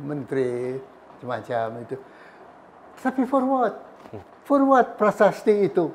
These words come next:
Speaker 1: Itu. Nah, itu yang kurang. Nah, jika perencanaan itu, apa, kuat, ya, mempertanyakan ini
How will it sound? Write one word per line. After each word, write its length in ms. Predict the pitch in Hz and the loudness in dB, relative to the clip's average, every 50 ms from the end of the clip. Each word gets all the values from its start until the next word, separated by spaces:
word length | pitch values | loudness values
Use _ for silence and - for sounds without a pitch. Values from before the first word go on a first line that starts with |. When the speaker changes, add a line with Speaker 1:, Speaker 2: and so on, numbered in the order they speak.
| - - - - - | -10 -18 -20 -16 -10
Speaker 1:
Itu. 260 | 185 156 147 151 147 - - - - - - - - | -8 -6 -6 -6 -8 -8 -14 -20 -20 -20 -20 -20 -12
Nah, 120 | - 165 196 | -8 -6 -4
itu 140 | 220 - 269 | -2 0 2
yang 160 | 247 220 196 | 0 0 0
kurang. 500 | - - 190 170 151 135 120 113 113 117 | 0 2 2 4 4 2 0 0 -4 -10
Nah, 140 | 123 123 107 - - - - - - - - - - 147 110 101 | -12 -12 -14 -14 -20 -20 -20 -20 -20 -20 -20 -20 -20 -20 -16 -4
jika 960 | 113 127 262 277 233 - - - - - - - 202 190 170 151 131 120 113 - - | 4 6 6 6 6 2 -6 -18 -20 -16 -8 -2 0 0 0 0 -4 -6 -10 -12 -8
perencanaan 1300 | - 151 131 131 127 123 123 110 - 143 135 131 123 120 120 123 127 - - 139 139 131 127 131 135 - | -4 -2 0 0 0 -2 -4 -4 -2 -2 -2 -2 -4 -4 -6 -6 -6 -6 -4 -4 -2 -2 -2 -4 -4 0
itu, 640 | 160 147 131 - - - - 175 151 127 107 107 - - - - - - - - - - - - | 0 0 0 -2 -4 -4 0 0 0 0 0 -6 -12 -16 -20 -20 -20 -20 -20 -20 -20 -20 -20 -20
apa, 440 | - 131 127 - - 139 151 165 160 - - - - - - - - - - - - - - - - - | -16 -16 -16 -12 -10 -10 -8 -8 -10 -12 -16 -20 -20 -20 -20 -20 -20 -20 -20 -20 -20 -20 -20 -20 -14 -4
kuat, 340 | - - 269 233 139 110 - - - - - | 0 2 4 6 6 4 4 0 -12 -16 -14
ya, 200 | 127 127 127 147 - - - - - - - - - - - - - - - - - | -12 -10 -10 -12 -14 -16 -20 -20 -20 -20 -20 -20 -20 -20 -20 -20 -20 -20 -20 -12 -2
mempertanyakan 960 | - 170 185 180 - 196 190 - - 170 180 190 208 220 214 214 185 165 147 131 131 | 2 2 2 4 4 4 4 4 2 2 2 2 0 -2 -2 0 0 0 0 0 -4
ini 180 | 123 110 113 | -8 -8 -10